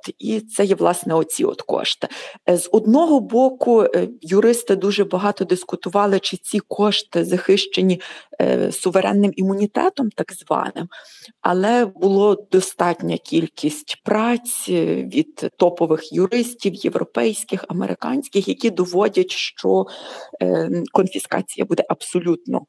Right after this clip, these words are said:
законною, тому що це є виправданий захід, контрзахід у відповідь на агресію Росії. І, відповідно, конфіскація цих коштів є логічна, моральна,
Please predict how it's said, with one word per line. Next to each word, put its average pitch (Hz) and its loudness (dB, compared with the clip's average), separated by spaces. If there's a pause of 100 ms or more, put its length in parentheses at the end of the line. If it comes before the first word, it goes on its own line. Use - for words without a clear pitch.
(140)
законною, - -4
тому 202 -2
що - -14
це 196 -2
є 175 -2
виправданий 185 -2
захід, - -4
контрзахід - -2 (360)
у - -2
відповідь 202 -4
на 180 -2
агресію - -4
Росії. - -8 (600)
І, 202 -2
відповідно, 196 -2
конфіскація 175 -4
цих - -6
коштів 320 -2
є 196 0
логічна, 190 0
моральна, 180 0